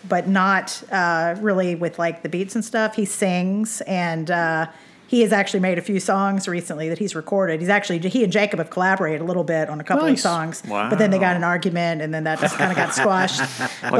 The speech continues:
Speaker 3: the
Speaker 1: uh, he
Speaker 3: Beatles.
Speaker 1: loves to sing. He loves to act. He's been in tons of plays, and he's just a very,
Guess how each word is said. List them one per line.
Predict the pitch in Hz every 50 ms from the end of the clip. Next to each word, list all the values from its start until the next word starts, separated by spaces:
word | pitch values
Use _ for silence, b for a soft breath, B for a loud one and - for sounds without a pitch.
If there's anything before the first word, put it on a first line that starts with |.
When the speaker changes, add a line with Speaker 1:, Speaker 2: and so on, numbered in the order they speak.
| 220
Speaker 3:
the | 214
Speaker 1:
uh, | 208 202
he | 247 277
Speaker 3:
Beatles. | 277
Speaker 1:
loves | 262 262 254 247 247
to | 240
sing. | 226 - 247 226 220
He | 214
loves | 196 202 202 202
to | 196 -
act. | 170 185 185 196 190 190 - - -
He's | - 190 151 196 160
been | - 202 180
in | 170 165
tons | - 202 180 170 156
of | 175 147
plays, | - 196 185 170 170 165 160 165 165 165 160 -
and | 160 147 143 143
he's | 185 190 190
just | 202 196 -
a | 208
very, | 170 196 196 196 190 185 185 180 170 180